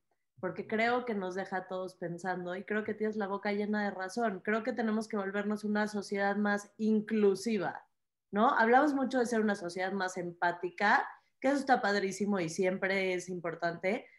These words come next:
pero también inclusiva, ¿no? O sea, ¿por qué juzgar a alguien por cómo se ve? ¿O por qué juzgar a alguien por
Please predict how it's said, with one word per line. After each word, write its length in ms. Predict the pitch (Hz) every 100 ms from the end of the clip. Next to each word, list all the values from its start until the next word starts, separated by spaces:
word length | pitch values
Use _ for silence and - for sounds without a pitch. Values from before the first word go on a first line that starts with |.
| _
pero 180 | 226 233
también 280 | 254 269 285
inclusiva, 600 | 269 190 175 208 175 165
¿no? 240 | 175 185
O 60 | 214
sea, 260 | 220 196 - - _
¿por 180 | - 214
qué 260 | 226 247 247
juzgar 460 | - 285 247 240 226
a 120 | 214
alguien 380 | 208 208 208 208
por 200 | 175 -
cómo 200 | 185 185
se 140 | 175
ve? 300 | 175 165 - 185
¿O 140 | 175
por 180 | 185 185
qué 140 | 202
juzgar 420 | 196 220 208 214 208
a 140 | 202
alguien 440 | 196 196 202 208 208
por 320 | 170 175